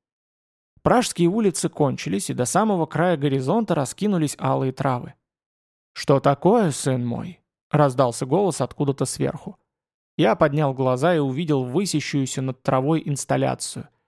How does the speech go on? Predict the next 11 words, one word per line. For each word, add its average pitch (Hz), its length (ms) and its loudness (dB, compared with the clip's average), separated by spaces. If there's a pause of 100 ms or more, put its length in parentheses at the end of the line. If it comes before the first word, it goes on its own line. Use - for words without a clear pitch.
(340)
"Крылья 214 460 2
гигантского 147 720 0
Боинга". 131 640 -2 (300)
Белые 214 440 2
пластины 190 520 0
обшивки 180 540 -2
содрали 160 540 2
и 151 60 0
воткнули 165 480 0
в 131 60 -2
землю, 156 480 -2